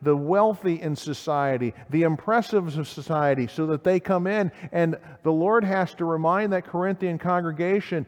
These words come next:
"Not many mighty, not many noble, not many, uh, wise are called, but God has chosen the weak things of the world and those things that are,"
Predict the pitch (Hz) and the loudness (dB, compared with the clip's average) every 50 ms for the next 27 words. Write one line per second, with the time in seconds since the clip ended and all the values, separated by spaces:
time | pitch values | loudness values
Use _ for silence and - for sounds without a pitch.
0 | - - - - 147 160 175 208 226 226 220 220 208 202 190 180 170 165 160 156 | -8 -12 -8 -4 0 2 4 4 2 2 0 0 2 2 2 2 2 4 4 2
1 | 156 156 156 156 151 160 180 202 208 208 202 202 190 180 175 165 160 156 151 151 | 2 0 -2 0 2 2 2 2 2 0 0 0 0 0 0 0 0 0 0 0
2 | 151 151 151 147 143 147 156 175 190 196 180 175 170 160 151 147 151 147 139 135 | 0 0 -2 0 0 2 2 2 0 0 -2 -2 0 0 -2 -2 -2 0 2 2
3 | 127 123 120 120 123 120 123 143 170 180 170 165 151 135 - - - 147 143 131 | 4 4 2 2 0 0 2 2 4 4 4 2 2 0 0 0 0 2 2 0
4 | - - 202 226 240 240 220 185 147 131 110 101 92 - - - - _ _ _ | 0 -2 -2 2 4 4 6 6 4 4 2 -2 -8 -14 -18 -20 -20 _ _ _
5 | _ _ _ _ _ _ _ _ _ _ _ _ _ _ _ _ _ _ - 120 | _ _ _ _ _ _ _ _ _ _ _ _ _ _ _ _ _ _ -12 -8
6 | 113 120 151 170 190 214 208 175 - - - - 190 190 185 165 135 156 151 143 | -4 0 2 4 4 4 4 2 -2 -4 -2 0 2 2 2 2 0 0 0 0
7 | 127 123 120 127 175 254 339 330 - - - 196 175 156 143 127 117 127 123 123 | 0 0 0 0 2 2 2 2 0 -2 0 2 2 2 2 -2 -4 -4 -4 -2
8 | 120 117 113 104 98 98 92 - 156 180 190 190 180 175 196 220 240 254 214 - | -2 0 0 0 -2 -2 -4 -2 0 2 2 2 2 2 2 4 4 2 2 2
9 | - 220 214 196 180 156 180 170 165 156 147 147 143 - | 0 2 2 2 2 2 2 4 6 6 6 6 4 2